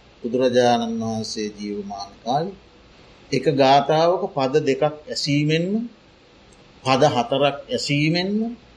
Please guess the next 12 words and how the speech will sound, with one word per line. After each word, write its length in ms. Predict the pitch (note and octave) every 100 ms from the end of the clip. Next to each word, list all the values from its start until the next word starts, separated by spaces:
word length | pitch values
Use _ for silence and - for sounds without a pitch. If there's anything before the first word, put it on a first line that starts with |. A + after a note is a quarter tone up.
| - - - -
මගඵල 560 | A2 A#2+ B2+ C#3+ C#3 C3
නිවන් 320 | A#2 A#2 B2 A#2+
අවබෝධ 480 | A#2 A2 G#2+ A2 G#2
කරගත්ත 520 | G#2 G#2 G#2+ G#2+ -
උතුමෝ 520 | C#3 G#2 - A2+ B2 C3+
හිටියා. 380 | B2 - - - - - - - - - - - - -
ඒ 160 | C3+ C#3+
උතුමන්ට 540 | B2 D3+ D#3 C3 A#2 A2
කියනවා 520 | A2+ G#2+ A2 A#2+ E3 G3+ - - - - -
උග්ගටි 680 | C3+ C3 - - D#3 D3+ D3+
තඤ්ඤෝ 640 | D3+ B2 A#2+ A#2 A2 A3 G#3+
කියලා. 400 | - F4 - -